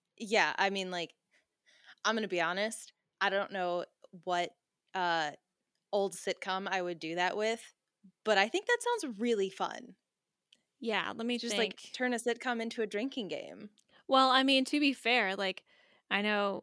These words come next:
Speaker 2: we talked about WandaVision earlier today, but the way that it's gone through the different decades and shown, like, paid homages to various T V shows that have been iconic throughout the years, like, it made me think, "Oh, what were people in the nineties,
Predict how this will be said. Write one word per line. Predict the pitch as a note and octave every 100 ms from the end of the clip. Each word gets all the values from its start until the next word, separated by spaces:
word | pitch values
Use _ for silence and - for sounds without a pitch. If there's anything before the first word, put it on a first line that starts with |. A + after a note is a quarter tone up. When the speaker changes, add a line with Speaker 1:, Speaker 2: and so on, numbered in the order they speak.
| -
Speaker 2:
we | A3+ A3+ A3
talked | A3+ A3
about | A3+ G3
WandaVision | G3 G#3 B3 G3 F#3 F#3+ -
earlier | G#3 G3+ F#3+
today, | F3+ G3+ G3+
but | F#3 G3 -
the | F#3+
way | G3+ G#3+ A3
that | G#3+
it's | G3+ - - - _ _ _ _ _ _
gone | A3 F#3+ G#3
through | G#3+ A3
the | G#3+
different | G#3 G3+ F#3+
decades | F3+ F3+ A#3+ C#4+ A#3+
and | A3
shown, | G#3 - G3 G#3 G#3 G3+
like, | G3+ G#3+ -
paid | A#3 G#3+
homages | G#3+ G3 G3+ G#3 G#3
to | G#3+
various | G3 G3 G3+ -
T | G#3+
V | G3 G#3
shows | A#3 A#3 -
that | F#3+ D3+
have | G#3+ G3+
been | G#3
iconic | F#3+ F3+ F3+ F#3 A3+
throughout | G#3+ G3 F#3+
the | F3+
years, | E3 A3+ C4+ - - - - _
like, | A3+ A3 -
it | B3
made | A#3+ B3+
me | B3
think, | C4 E4+ A#3 -
"Oh, | - C#4+ A3 G3+ - - _
what | G#3+ A#3+ B3+
were | A#3+ C4+ B3+ A#3 - - -
people | B3+ A#3+ A3+
in | G#3
the |
nineties, | G3 G#3 A3 G3 F#3+ F#3+ G3+